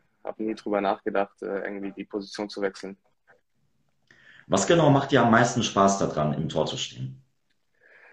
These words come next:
Speaker 1: Das ist eine gute Frage. Ich meine, ähm, wenn's gut läuft, ist man natürlich, äh, äh, wie soll ich sagen,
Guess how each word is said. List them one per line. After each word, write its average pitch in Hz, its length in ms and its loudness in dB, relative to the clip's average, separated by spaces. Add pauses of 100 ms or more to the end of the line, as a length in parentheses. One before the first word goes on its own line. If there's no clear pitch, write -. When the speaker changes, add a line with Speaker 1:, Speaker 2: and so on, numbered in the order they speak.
(680)
Speaker 1:
Das - 80 -20
ist - 80 -8
eine 123 80 -2
gute 139 160 2
Frage. 143 480 4 (160)
Ich 117 340 -14
meine, 117 500 -12
ähm, 110 300 -12 (1300)
wenn's 117 300 -14
gut 135 200 -14
läuft, 135 280 -8
ist 120 160 -18
man 120 100 -14
natürlich, 123 560 -14
äh, 113 340 -10
äh, 113 40 -18 (920)
wie 107 80 -14
soll 110 160 -8
ich 107 80 -10
sagen, 113 420 -6